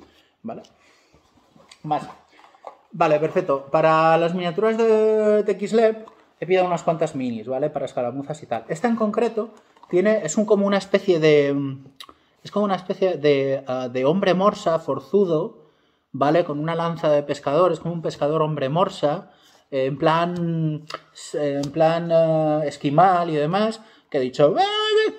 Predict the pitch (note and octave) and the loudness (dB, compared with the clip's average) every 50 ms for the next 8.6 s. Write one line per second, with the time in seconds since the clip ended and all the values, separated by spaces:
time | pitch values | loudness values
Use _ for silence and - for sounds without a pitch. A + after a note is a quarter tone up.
0 | - - C4+ F#3 E3+ E3+ D#3+ E3+ G3 E3+ C#3 C#3+ E3+ F#3 F3+ F#3 C#3 B2 A#2+ B2 | -2 2 4 4 6 6 6 6 6 4 4 2 2 2 2 0 -4 -2 -2 -4
1 | B2+ C3+ C3+ C#3 C#3+ D3 D3 D3 - - A#2 A2+ G#2+ G#2 - B2 A#2+ A#2+ B2 B2 | -4 -4 -4 -4 -2 -2 -2 -4 -4 -6 -6 -8 -8 -6 -4 -4 -4 -4 -2 -4
2 | C3+ C#3 C#3 B2+ A#2+ A2 A#2+ A2+ - A#2+ A2+ A2 A2 - - - B2+ A#2+ B2 A#2 | -4 -4 -4 -4 -4 -4 -8 -10 -8 -8 -8 -8 -10 -12 -12 -10 -10 -8 -8 -8
3 | A2 A2 G2+ - - - - - - - - B3+ - - - - - - - - | -8 -10 -12 -14 -16 -18 -18 -16 -14 -12 -12 -12 -14 -14 -18 -20 -20 -20 -20 -20
4 | - - - - - - - - - _ _ _ _ _ - - - _ _ _ | -20 -20 -20 -20 -20 -20 -20 -20 -20 _ _ _ _ _ -20 -20 -20 _ _ _
5 | _ _ _ _ - _ _ - - - C3+ C3 C3+ C#3 C#3 C3+ A#2 G#2+ G#2+ A#2 | _ _ _ _ -20 _ _ -20 -18 -16 -12 -8 -6 -6 -6 -6 -8 -8 -10 -12
6 | - - _ _ - - - - - - - - - - - - - _ _ - | -14 -16 _ _ -20 -18 -18 -18 -20 -20 -20 -20 -20 -20 -20 -20 -20 _ _ -20
7 | - - D#3+ E3 E3+ F3+ F#3 F#3 - - - - _ _ _ _ - - E3+ E3+ | -12 -8 -6 -4 -4 -6 -6 -10 -14 -18 -20 -20 _ _ _ _ -8 -6 -4 -2
8 | E3+ E3+ E3+ F#3+ G#3+ - - - - D3 A2+ - | -2 -2 -2 -2 -4 -8 -10 -14 -12 -12 -12 -12